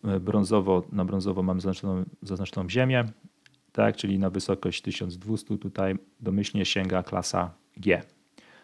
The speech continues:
No i oczywiście są wyjątki, tutaj widzimy, że się nam wcina klasa inna już, E.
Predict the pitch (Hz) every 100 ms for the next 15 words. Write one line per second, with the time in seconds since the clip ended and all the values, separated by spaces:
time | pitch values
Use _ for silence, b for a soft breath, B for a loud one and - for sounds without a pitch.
0 | B 156 160 151 139 123 98 101 123 -
1 | 127 - 95 92 92 95 90 90 - 92
2 | 92 - 101 92 87 - 98 90 - 90
3 | 90 - 104 92 113 139 180 190 104 165